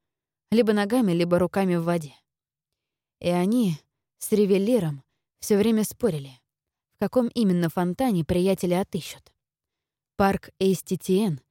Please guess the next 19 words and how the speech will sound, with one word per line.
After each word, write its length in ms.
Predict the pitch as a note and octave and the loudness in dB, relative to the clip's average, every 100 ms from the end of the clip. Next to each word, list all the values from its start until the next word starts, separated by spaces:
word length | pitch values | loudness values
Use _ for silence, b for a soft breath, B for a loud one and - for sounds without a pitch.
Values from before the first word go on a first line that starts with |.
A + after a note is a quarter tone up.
| _ _ | _ _
был 200 | G3+ G#3 | 0 2
довольно 400 | G3 G3 G3+ G3 | 2 2 2 2
велик, 380 | F#3+ G#3 C#3 _ _ _ _ _ _ _ | 2 0 -4 _ _ _ _ _ _ _
а 100 | - | -4
Хаэльвиен 680 | F3 G#3 G#3 C4+ F#3 D#3+ D3 - _ _ _ _ | -2 0 2 2 0 -2 -4 -12 _ _ _ _
нёс 360 | G3 G3+ G#3+ - | -4 0 0 0
обиды 380 | F#3 F3+ F#3+ F#3 | 0 2 2 2
Вязу. 340 | G3+ F3 C#3 C3+ _ _ _ _ _ _ _ _ _ _ | 0 -4 -8 -18 _ _ _ _ _ _ _ _ _ _
«Я 260 | - F3+ F#3 | -6 -2 -2
всё 240 | - G3 | -4 -6
хотела 360 | G3 F#3 F#3+ F#3+ | -4 -2 0 -2
спросить, 540 | - F#3 F3+ G#3 E3 | -2 -4 -2 -4 -4
почему 420 | F3+ - G3 G3+ | -6 -2 0 0
здесь?» 460 | F3 F#3 D3+ - - _ _ _ _ _ _ _ _ _ | -2 -4 -6 -10 -16 _ _ _ _ _ _ _ _ _
Кайтвин 520 | - G#3 G3+ F#3+ F#3+ F#3 | -4 -2 -2 0 -2 0
прошёлся 580 | F#3 F3 G3+ F#3 - E3 | -2 -2 -4 -4 -2 -2
вокруг 400 | E3 F3+ F3+ - | -2 -2 -6 -6
потрескавшегося 920 | F3 F#3 F3 - E3 - E3 D#3+ F3 | -6 -2 -4 -4 -8 -8 -6 -6 -6
ствола. 380 | - F3 F3 | -8 -6 -6